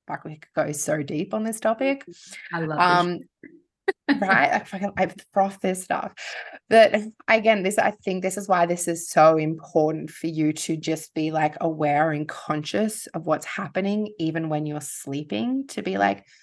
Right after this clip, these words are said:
Speaker 1: "That's a really interesting dream that I've had." Like, for instance, I think it's, like, car crash. If you're having a dream about a car crash, it's because there's actually, like, there's tension happening in your life. And so it's actually your subconscious trying to be like, "Hey, you really need to deal with this stuff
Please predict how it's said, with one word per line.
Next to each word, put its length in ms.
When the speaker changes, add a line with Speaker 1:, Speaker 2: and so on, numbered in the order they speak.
Speaker 1:
"That's 180
a 120
really 300
interesting 560
dream 600
that 120
I've 140
had." 380
Like, 260
for 200
instance, 540
I 100
think 180
it's, 120
like, 240
car 280
crash. 320
If 80
you're 100
having 220
a 40
dream 200
about 200
a 20
car 360
crash, 360
it's 140
because 360
there's 160
actually, 300
like, 300
there's 240
tension 800
happening 800
in 320
your 240
life. 440
And 140
so 240
it's 240
actually 360
your 160
subconscious 800
trying 260
to 80
be 120
like, 160
"Hey, 260
you 200
really 260
need 160
to 80
deal 200
with 140
this 200
stuff 360